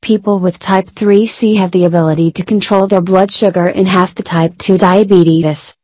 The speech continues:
McGovern said. The frequency of their insulin need to increase by five, ten times,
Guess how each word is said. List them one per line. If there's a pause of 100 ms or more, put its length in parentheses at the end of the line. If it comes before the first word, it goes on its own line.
McGovern
said. (720)
The
frequency
of
their
insulin
need
to
increase
by
five,
ten
times,